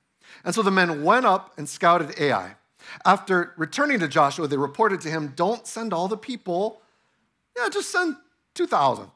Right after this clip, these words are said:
three thousand men to attack Ai. That's all we need. That's all it's gonna take.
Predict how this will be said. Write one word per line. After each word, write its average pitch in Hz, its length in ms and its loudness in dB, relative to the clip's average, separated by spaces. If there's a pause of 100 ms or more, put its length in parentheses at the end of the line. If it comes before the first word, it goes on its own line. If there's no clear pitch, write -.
three 285 160 -4
thousand 185 380 4
men 151 160 -2
to 135 100 -2
attack 123 360 -4
Ai. 95 280 -4
That's 415 200 -2
all 151 180 4
we 127 120 -2
need. 104 280 -12 (680)
That's 381 160 -2
all 208 140 0
it's - 120 -6
gonna 110 180 -8
take. - 220 -20